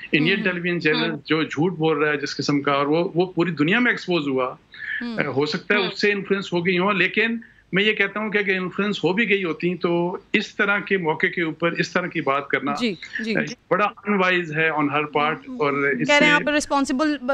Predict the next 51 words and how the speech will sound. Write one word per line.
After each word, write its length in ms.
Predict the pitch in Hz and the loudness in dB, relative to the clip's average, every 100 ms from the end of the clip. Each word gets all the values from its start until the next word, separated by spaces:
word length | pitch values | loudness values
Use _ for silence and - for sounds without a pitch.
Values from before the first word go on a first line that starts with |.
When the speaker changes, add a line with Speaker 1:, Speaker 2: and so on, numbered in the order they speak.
| 233 | 0
Speaker 2:
सा 140 | 285 | -2
स्टेटमेंट 480 | 269 262 233 226 214 | 0 -2 -2 -2 0
है 60 | 208 | 0
उनका। 160 | 208 | 2
सर, 140 | 240 480 440 294 | 0 0 0 0
अ, 100 | 262 - | 0 -2
नवाज 280 | 220 202 233 | -6 2 2
शरीफ 200 | 370 403 | 2 -2
साहब 200 | 392 359 359 | 2 2 2
के 60 | |
बयानात 500 | 302 233 226 240 339 | 0 2 4 4 4
भी 160 | 262 277 | 2 -2
सर 140 | 359 330 | -2 0
माजी 280 | 220 214 349 | 0 0 -2
में 140 | 330 | -4
दुनिया 320 | 233 262 359 | -2 0 2
भर 300 | 269 202 262 | 2 2 2
में 160 | 349 359 | 2 2
पाकिस्तान 500 | 285 254 - 269 294 | 2 0 -2 -2 -2
के 100 | 311 | -8
लिए 80 | 370 | -12
बड़ा 160 | - | -6
शर्मिंदगी 460 | - 240 220 262 311 | 0 0 0 2 4
का 100 | 269 | 4
बाइस 260 | 208 208 | 2 0
बने 180 | 180 185 | -4 -10
हैं। 140 | 180 - _ - - _ _ _ 202 | -10 -14 _ -20 -20 _ _ _ -4
दूसरी 320 | 220 240 370 | 0 2 4
तरफ 180 | 370 370 | 6 6
शहबाज 320 | 320 247 269 | 6 6 4
Speaker 1:
एक 60 | 330 | 4
Speaker 2:
शरीफ 240 | 339 330 | 0 2
साहब 220 | 359 359 | 2 2
इदारों 280 | 262 254 311 | 4 4 4
को 80 | 381 | 2
पैगाम 440 | 285 233 233 320 | 4 6 6 6
देते 240 | 320 320 349 | 4 4 4
रहे 100 | 330 | 4
हैं, 360 | 339 349 311 - - 240 | 4 4 2 -4 -8 2
"कौमी 300 | 262 254 302 | 4 6 4
हुकूमत, 640 | 277 269 294 294 320 320 311 | 4 4 4 6 8 6 4
पाँव 240 | 269 285 320 | 2 2 4
पड़ 180 | 285 | 4
जाऊंगा" 360 | 262 285 294 302 | 6 4 6 6
और 200 | 302 294 | 6 6
न 100 | 277 | 6
जाने 280 | 269 277 302 | 4 4 4
क्या-क्या 400 | 262 247 320 311 | 4 4 4 2
सर। 220 | 226 233 - - - - | 2 -2 -6 -20 -12 -6
अब 60 | |
ये 120 | 330 | 4